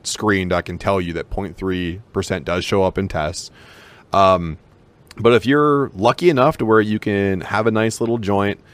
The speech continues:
my understanding is when I read about this that they burn like old school seventies joints, nice and slow.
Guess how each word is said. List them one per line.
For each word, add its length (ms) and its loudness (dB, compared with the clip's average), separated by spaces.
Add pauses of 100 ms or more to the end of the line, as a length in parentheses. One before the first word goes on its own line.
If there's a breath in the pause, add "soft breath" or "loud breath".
(300 soft breath)
my 200 2
understanding 440 0
is 60 2
when 100 2
I 40 2
read 540 -2
about 320 0
this 180 -2
that 140 -4
they 160 2
burn 400 0
like 200 -2
old 240 0
school 220 -2
seventies 400 -2
joints, 400 -4
nice 260 -4
and 120 -6
slow. 520 0